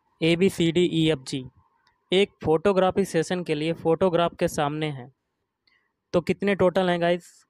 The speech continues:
बना लेते हैं हम लोग, एक लाइन खींच लेते हैं हम लोग, और इसमें टोटल सात मॉडल्स रख देते हैं, एक, दो, तीन,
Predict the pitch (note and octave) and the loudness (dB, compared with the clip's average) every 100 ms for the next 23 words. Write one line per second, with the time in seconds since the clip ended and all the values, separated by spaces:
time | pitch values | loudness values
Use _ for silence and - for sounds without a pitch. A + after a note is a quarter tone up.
0 | _ _ - _ - D3+ E3 F3 E3 - | _ _ -20 _ -6 -2 0 2 0 0
1 | E3 D3+ D#3 - _ _ _ _ _ _ | -4 -2 -4 -4 _ _ _ _ _ _
2 | _ _ _ _ _ _ _ _ E3 F3 | _ _ _ _ _ _ _ _ -2 -2
3 | F3 D#3+ E3+ F3 - D3 C3+ C3 - D3 | 0 -2 -2 -4 -6 -8 -8 -10 -8 -10
4 | C3+ C3+ - _ _ _ _ D3+ D#3+ D#3 | -8 -10 -14 _ _ _ _ -2 -2 -2
5 | F#3+ G3 F#3 _ - E3+ G3 G3 F#3+ - | -2 -2 -4 _ -2 0 2 0 0 -6
6 | - F3+ F#3+ - F3+ D#3+ D#3+ E3 - D3+ | -2 2 2 0 -2 0 -2 -4 -4 -6
7 | D3 C#3 - D#3 - _ - D#3 D3+ C3+ | -4 -6 -6 -8 -10 _ -4 -2 -2 0
8 | D3 D#3 _ _ _ _ _ - D3+ D#3 | 0 0 _ _ _ _ _ -10 -6 -6
9 | D#3+ | -8